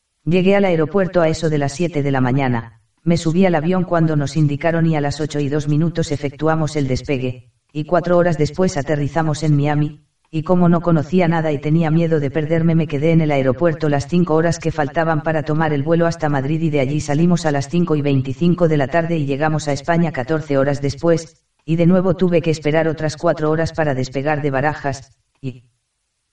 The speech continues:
Una hora después, tomamos tierra aquí, y la verdad es que estoy que me caigo de sueño".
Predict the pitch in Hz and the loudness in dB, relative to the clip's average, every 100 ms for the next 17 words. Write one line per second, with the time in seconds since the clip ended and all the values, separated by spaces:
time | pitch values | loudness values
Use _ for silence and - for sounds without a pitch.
0 | - 180 202 208 190 175 - 185 202 - | 2 4 4 4 2 0 0 -2 -2 -8
1 | _ _ _ _ 143 143 160 165 165 175 | _ _ _ _ 0 2 2 0 0 0
2 | 165 143 180 180 180 _ _ - 156 165 | 0 -2 -2 -4 -6 _ _ -6 0 0
3 | 147 139 175 180 175 170 165 165 151 156 | 0 0 2 0 -2 -4 -2 -2 0 0
4 | 143 151 156 143 131 131 135 110 110 | 0 0 -2 -2 -2 -2 -2 -4 -6